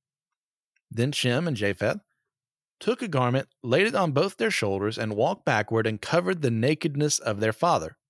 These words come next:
Their faces were turned backward, and they did not see their father's nakedness. When Noah awoke from his wine and knew what his youngest son had done to him, he said, "Cursed be Canaan,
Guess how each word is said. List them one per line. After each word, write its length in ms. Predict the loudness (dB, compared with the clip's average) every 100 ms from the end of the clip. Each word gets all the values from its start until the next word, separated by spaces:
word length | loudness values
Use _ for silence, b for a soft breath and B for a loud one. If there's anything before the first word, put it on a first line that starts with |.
| _ _ _ _ _ _ _ _
Their 140 | -4 -2
faces 480 | 0 2 2 0 0
were 100 | 0
turned 340 | 0 0 2
backward, 420 | 2 2 2 2
and 160 | 0 -2
they 80 | 2
did 260 | 2 4
not 240 | 2 0 -2
see 200 | 0 2
their 180 | 2
father's 480 | 0 0 0 0 0
nakedness. 640 | 0 0 -4 -10 -10 -12 -14 _ _ _ _ _ _ _ _ _ _ _
When 140 | -2 2
Noah 280 | 4 4 4
awoke 360 | 4 2 0
from 140 | 0 0
his 140 | 0
wine 420 | -2 -4 -4 -8 _ _ _ _ _ _ _ -4
and 220 | 0 2
knew 160 | 2 2
what 120 | 2
his 160 | 2
youngest 340 | 2 2 0 0
son 160 | 2
had 220 | 2 2 2
done 240 | 2 2
to 180 | 0 0
him, 160 | -2
he 160 | -4 -4
said, 380 | 0 0 0 -4 _ _ _ _ _ _ _ _
"Cursed 420 | 0 2 2 0
be 140 | -2 0
Canaan, 540 | 2 4 4 2